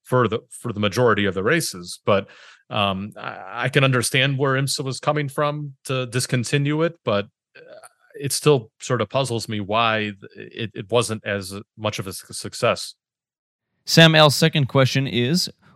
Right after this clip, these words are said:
Speaker 2: when different racing series set their schedules, do they factor in other series races to try to avoid schedule conflict? Do you think series actively try to avoid conflict? Do any racing series communicate with each other when trying to set their schedules to try to avoid an overlap? And yes, they in fact do,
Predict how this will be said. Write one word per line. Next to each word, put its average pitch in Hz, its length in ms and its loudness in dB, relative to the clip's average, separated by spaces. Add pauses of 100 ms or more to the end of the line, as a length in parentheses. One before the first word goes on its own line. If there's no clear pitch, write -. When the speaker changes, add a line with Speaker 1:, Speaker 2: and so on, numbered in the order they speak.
(120)
Speaker 2:
when 135 360 6
different 170 300 4
racing 143 320 4
series 123 340 2
set 117 240 0
their 113 80 2
schedules, 101 540 0
do 120 160 6
they 156 100 6
factor 117 400 2
in 113 240 2
other 143 260 4
series 95 440 2
races 107 300 -2
to 113 100 -6
try 101 240 2
to 107 80 2
avoid 98 400 2
schedule 90 420 -4
conflict? 127 640 -2
Do 113 100 0
you 110 60 4
think 113 240 -2
series 107 380 0 (320)
actively 104 460 2
try 110 300 2
to 180 140 0
avoid 170 340 -2
conflict? 175 520 -2
Do 113 120 4
any 143 160 2
racing 135 320 0
series 117 300 -2
communicate 120 480 -2
with 104 80 -4
each 104 160 -4
other 101 200 4 (300)
when 120 140 4
trying 117 260 0
to 104 60 2
set 135 260 2
their 117 100 6
schedules 104 520 0 (240)
to 117 100 -2
try 139 220 6
to 110 100 8
avoid 104 260 4
an 98 80 4
overlap? 101 440 2
And 117 240 4
yes, 131 380 2
they 139 180 4
in 131 180 0
fact 123 380 0
do, 117 280 2